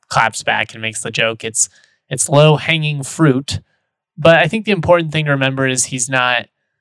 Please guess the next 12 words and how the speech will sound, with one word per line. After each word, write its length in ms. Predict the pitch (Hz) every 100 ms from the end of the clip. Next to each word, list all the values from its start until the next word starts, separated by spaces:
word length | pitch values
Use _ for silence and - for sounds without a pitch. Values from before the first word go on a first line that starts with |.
| _ _ _ _ -
being 280 | 151 180 175
one 160 | 165 143
hundred 440 | - 175 165 160
percent 400 | 147 135 156 123
serious 560 | - 160 160 127 117 -
when 80 | 120
he 120 | 113
says 420 | - 120 117 110
something 360 | - 117 - 123
like 280 | 113 110
that. 180 | 123 113
Obviously, 720 | 123 165 170 - 147 139 127